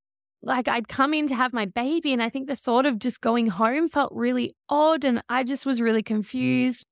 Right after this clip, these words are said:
I was also, like, mixed emotions 'cause I was like, "Oh, I'm actually gonna meet my baby in fifteen minutes. This is wild. Oh my God, I'm,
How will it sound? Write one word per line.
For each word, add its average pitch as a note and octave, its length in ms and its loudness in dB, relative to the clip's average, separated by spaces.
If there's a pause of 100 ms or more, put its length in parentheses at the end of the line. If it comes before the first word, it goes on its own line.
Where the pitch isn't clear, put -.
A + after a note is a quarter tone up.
(420)
I A#3 60 4
was A#3+ 100 0
also, C4 260 2
like, A3+ 220 2
mixed A#3+ 320 -4
emotions A#3+ 460 0
'cause A3 120 -6
I G#3+ 60 2
was G3+ 80 0
like, G3 140 2
"Oh, B3+ 140 2
I'm A#3 140 2 (100)
actually A#3 380 -4
gonna G#3 140 2
meet G3+ 160 2
my F#3+ 140 -2
baby F#3+ 340 -2
in F#3 80 -2
fifteen G3 440 -4
minutes. G3+ 300 0
This G#3+ 160 -4
is G#3 280 -4
wild. G#3+ 800 0
Oh A3 120 0
my G#3 120 0
God, G#3 280 2
I'm, G3+ 260 0